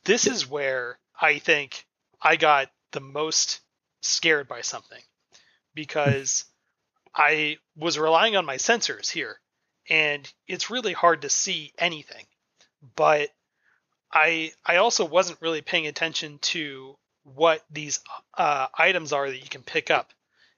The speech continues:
Speaker 1: uh, out there in space. I just could see that, like, "Oh, there's something for me to get there."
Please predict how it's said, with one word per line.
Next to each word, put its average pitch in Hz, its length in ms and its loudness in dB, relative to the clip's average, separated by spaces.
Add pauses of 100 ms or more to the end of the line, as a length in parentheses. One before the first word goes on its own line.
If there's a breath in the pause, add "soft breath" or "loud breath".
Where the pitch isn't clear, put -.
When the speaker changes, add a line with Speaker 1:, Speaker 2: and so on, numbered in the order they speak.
(180)
Speaker 1:
uh, 165 60 0
out 143 360 2
there 143 140 -6
in 127 60 -14
space. 127 380 -6
I 165 120 2
just 156 260 -2
could 151 140 -8
see 170 200 -2
that, 147 140 -4
like, 135 240 -8
"Oh, 175 160 4
there's 143 420 -4
something 160 440 -2
for - 120 -8
me 143 140 -10
to 135 80 -10
get 139 300 -2
there." 131 300 -4